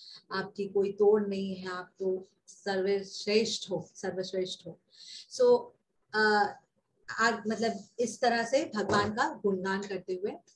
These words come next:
आगे भी वो बोलते हैं, "हे कृष्ण, आपने मुझसे जो कुछ कहा है", next श्लोका में, "उसे मैं पूर्णतया सत्य मानता हूँ।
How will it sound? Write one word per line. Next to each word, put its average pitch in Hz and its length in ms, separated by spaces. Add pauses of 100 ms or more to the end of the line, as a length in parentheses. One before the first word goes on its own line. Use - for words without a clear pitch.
आगे 196 460 (100)
भी 196 140
वो 185 140
बोलते 175 360
हैं, 175 220
"हे 226 180
कृष्ण, 294 480 (680)
आपने 330 560
मुझसे 269 560
जो 254 280
कुछ - 340
कहा 269 340
है", 233 360 (300)
next 208 280
श्लोका 175 360
में, 196 180 (440)
"उसे 339 380
मैं 269 420
पूर्णतया 330 680
सत्य 349 580
मानता 240 540
हूँ। 208 500